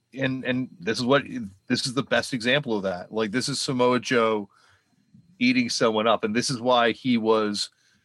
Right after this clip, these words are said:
the most beloved wrestler on the indies now. Like, I think it's hard for people to remember how,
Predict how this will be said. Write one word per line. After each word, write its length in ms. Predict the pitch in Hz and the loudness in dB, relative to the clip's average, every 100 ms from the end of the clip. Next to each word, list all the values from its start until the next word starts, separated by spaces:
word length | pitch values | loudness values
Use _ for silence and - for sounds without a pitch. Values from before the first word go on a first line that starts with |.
| _ _ _ _ | _ _ _ _
the 100 | 120 | -4
most 500 | 110 110 117 117 - | -2 0 2 2 -2
beloved 600 | 123 110 110 110 107 98 - | -4 0 2 2 0 -4 -10
wrestler 460 | 104 104 101 - 101 | -2 0 0 -2 -2
on 120 | 98 | -2
the 120 | 98 101 | -2 -4
indies 260 | 104 98 | -2 -4
now. 140 | 98 82 | -4 -4
Like, 140 | 101 | -2
I 60 | 117 | 0
think 140 | 147 | 0
it's 100 | 139 | 2
hard 200 | 143 139 | 0 0
for 60 | - | -2
people 280 | 131 117 | -6 -4
to 60 | 107 | -4
remember 460 | 98 98 113 110 104 | -4 -2 0 0 0
how, 480 | 117 101 101 95 | 2 2 0 -2